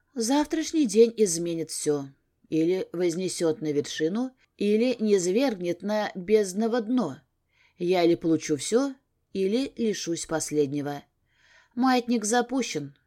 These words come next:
его не остановить. И как раньше уже не будет. На утро первым делом наношу на тело защитный символ, скрывающий дар. Рисую его стойкими чернилами на груди, там, где знак будет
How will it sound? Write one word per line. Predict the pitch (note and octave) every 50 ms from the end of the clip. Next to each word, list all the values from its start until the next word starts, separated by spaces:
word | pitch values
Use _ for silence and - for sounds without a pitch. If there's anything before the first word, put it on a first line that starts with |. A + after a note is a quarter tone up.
| _ _ -
его | C#4+ C#4+ C4+ C4 B3
не | A3+ G#3+
остановить. | G3 F3 - - F3+ E3+ E3+ D#3 C#3+ C#3+ C#3+ - - - - _ _ _ _ _ _ _ _ _ _
И | F3+ E3
как | D#3 - E3+ D#3+ D#3+ -
раньше | E3+ F#3 A3 A#3+ A3 - - D#3+ D3+ D3 D#3 - _ -
уже | G3+ G3 E3+ F3 G3+ G3+
не | G3+ G#3 G#3
будет. | F#3+ G3+ B3 A#3+ E3 - C3+ - - _ _ _ _ _ _ _ _ _ _ _ _ _ _ _ _ _
На | - C#4+ D4 C#4+ C4
утро | A#3+ A3 A3 A#3 A#3+ C4 C4 B3 A3+ - _ _
первым | - D4+ D4+ C4 G#3+ G3 F3+ F3
делом | D3 D#3 E3+ E3+ F#3 G#3 G#3+
наношу | A3 A3 A3+ A3+ A3 A3+ - D4+
на | C4+ A#3+ G#3+
тело | G3+ - A3+ A#3 G#3+ G3+
защитный | F3 F3+ F3+ E3 - - G#3 - - - E3+ D#3+
символ, | - - D3+ D#3 D#3 F3+ A3 B3+ A#3 - -
скрывающий | - - - - B3 C4 A#3 F#3+ F#3 F#3 F3 - - F3 D3+
дар. | C#3 C#3+ C#3 C3 - - _ _ _ _ _ _ _ - - - _ _
Рисую | - A3 A#3 A#3+ A#3 - - D#4 D#4+ D#4
его | C#4 C4 C4 A#3+
стойкими | - - - A#3 A#3+ A#3+ A#3 - A#3+ A#3 A#3 A#3 A3+
чернилами | A3+ - - A#3+ A3+ A3 A3+ A#3 A3+ A#3 A#3 A#3
на | A#3 B3 A#3+
груди, | A3 C4 C4+ G#3 E3+ D#3+ D3+ C#3 - - _ _ _ _ _ _ _ _ _ _
там, | - E3 D#3+ F3 G3 A3 -
где | A3 A#3 G3+ A#3 A3+
знак | G3 E3+ E3 E3+ F3 G3 G#3+ G3+
будет | G#3 B3+ A#3+ C#4 - -